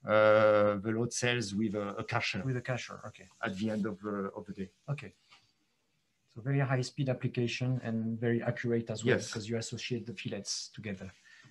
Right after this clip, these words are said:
Speaker 2: Okay.
Speaker 1: So, uh, let's go now to, uh, our digital single point, um, uh, load cell
Speaker 2: Yes,
Speaker 1: range.
Speaker 2: okay.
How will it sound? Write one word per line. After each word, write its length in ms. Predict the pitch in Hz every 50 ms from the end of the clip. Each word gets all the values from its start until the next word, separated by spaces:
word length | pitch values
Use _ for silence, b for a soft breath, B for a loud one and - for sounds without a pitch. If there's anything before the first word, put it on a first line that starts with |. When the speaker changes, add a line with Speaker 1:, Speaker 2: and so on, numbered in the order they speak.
| b b _ _ -
Speaker 2:
Okay. 260 | - - - 175 190 185 - _ _ _ _ _ _ _ _ _ _ _ _ _ _ _ _ _ _ _ _ _ _ _ _ _ _ _ _ _ _ _ b b b b b b
Speaker 1:
So, 300 | b - - 190 202 202
uh, 540 | 196 185 170 156 151 147 147 143 139 139 139 139
let's 240 | 147 170 180 151 147
go 220 | 147 147 180 185 190
now 380 | 185 170 165 165 165 170 170
to, 520 | 156 - - 147 147 147 151 151 147 143 139
uh, 420 | 139 135 131 131 127 127 127 - -
our 320 | 139 123 131 131 131 123
digital 640 | 110 101 127 156 151 165 180 - - 175 180 175 160
single 440 | - - 156 147 139 143 139 135 135
point, 440 | 139 139 135 135 131 127 120 - 123
um, 840 | 117 117 117 117 113 113 113 113 110 110 107 107 107 107 98 104
uh, 100 | 107 110 107 107
load 180 | 113 117 117 -
cell 180 | 117 110 104
Speaker 2:
Yes, 100 | 113 131
Speaker 1:
range. 240 | 180 240 277 - -
Speaker 2:
okay. 220 | 117 - 156 170